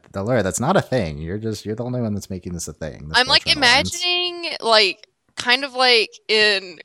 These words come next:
Speaker 2: Korra when they're trying to find the airbenders, that it's
Speaker 1: Yeah.
Speaker 2: like, show up one time and they're like, "No, we don't want you. Please leave. Go." Like,
Speaker 1: Yeah.
Speaker 2: I'm,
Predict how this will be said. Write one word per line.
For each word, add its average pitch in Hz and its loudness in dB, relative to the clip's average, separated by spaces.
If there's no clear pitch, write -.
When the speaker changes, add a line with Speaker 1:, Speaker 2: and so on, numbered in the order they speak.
Speaker 2:
Korra 262 0
when 208 -6
they're 208 -6
trying 220 0
to 226 -4
find 202 -2
the - 2
airbenders, 196 0
that 208 6
it's 269 4
Speaker 1:
Yeah. - 2
Speaker 2:
like, - 6
show 247 2
up 254 0
one 220 -4
time 208 0
and 190 -8
they're 202 -6
like, 190 2
"No, 170 -4
we 190 -14
don't 185 -6
want 180 -8
you. 165 -10
Please 185 -4
leave. - -12
Go." - -6
Like, - -4
Speaker 1:
Yeah. - 0
Speaker 2:
I'm, 190 -4